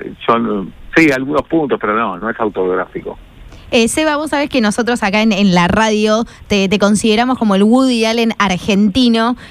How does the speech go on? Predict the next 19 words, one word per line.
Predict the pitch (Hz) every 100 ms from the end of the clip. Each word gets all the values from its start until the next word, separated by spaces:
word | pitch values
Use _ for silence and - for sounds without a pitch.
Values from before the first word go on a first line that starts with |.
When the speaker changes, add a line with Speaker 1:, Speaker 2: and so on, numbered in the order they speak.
| -
Speaker 2:
y, | 226 208 208
y | 240
queremos | 214 339 440 370
saber | 294 302
realmente | 302 285 320 277 311
Speaker 1:
Mm. | - - - - -
Speaker 2:
cuánto | 523 415
te | 269 220
colabora | 208 196 226 247 214
Dalia | 185 233 240 254 254 226
en | 196 202
todo | 226 220 196
eso, | 165 - 151 147
o | - 226 262 -
es | 240
todo | - 359 381
creación | 269 214 208 247 208
tuya. | 175 165 156 - - - - - - - - - - - - - - - - - - - -
Speaker 1:
Eh, | - 113 113 107 101 98 95 92 -